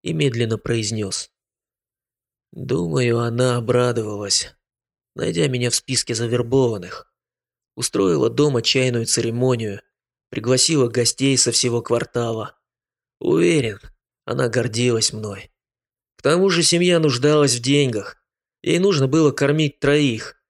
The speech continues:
меня и двух младших сестрёнок. После ухода отца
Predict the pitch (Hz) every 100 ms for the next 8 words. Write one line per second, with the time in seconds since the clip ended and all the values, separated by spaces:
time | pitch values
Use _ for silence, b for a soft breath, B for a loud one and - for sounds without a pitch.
0 | _ _ 131 156 175 143 120 127 135 -
1 | 131 127 - 139 123 110 123 123 107 92
2 | _ _ _ _ _ _ _ - 127 139
3 | 143 143 151 143 139 - 156 151 120